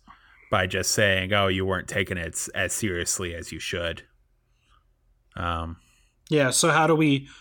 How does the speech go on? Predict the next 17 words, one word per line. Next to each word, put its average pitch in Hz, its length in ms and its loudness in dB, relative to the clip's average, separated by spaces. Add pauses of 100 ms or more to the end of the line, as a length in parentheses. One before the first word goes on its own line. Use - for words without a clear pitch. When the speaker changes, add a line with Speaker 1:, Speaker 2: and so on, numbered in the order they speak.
(280)
Speaker 2:
start - 440 2
to 135 100 0
construct 139 600 2
systems 123 1040 2 (400)
that 127 500 2 (340)
are 117 640 0 (1080)
impervious 156 840 4
to 123 460 4
people 131 360 0
not 127 220 2
taking 120 380 -2
it 107 80 -6
seriously? 113 640 0
That's 147 320 0
a 143 40 2
challenge 127 580 2
for 117 440 0